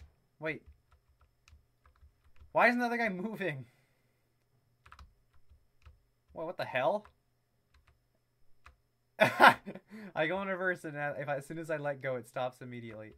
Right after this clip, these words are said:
Okay, well... What the fuck? What the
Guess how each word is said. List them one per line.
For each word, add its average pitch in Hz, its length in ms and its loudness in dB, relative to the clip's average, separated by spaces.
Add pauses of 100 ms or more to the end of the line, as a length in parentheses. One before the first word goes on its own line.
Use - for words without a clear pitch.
Okay, 113 360 -14
well... 117 280 -14 (440)
What - 140 -16
the 101 140 -8 (200)
fuck? 139 240 -12 (2500)
What 190 220 0
the 214 200 10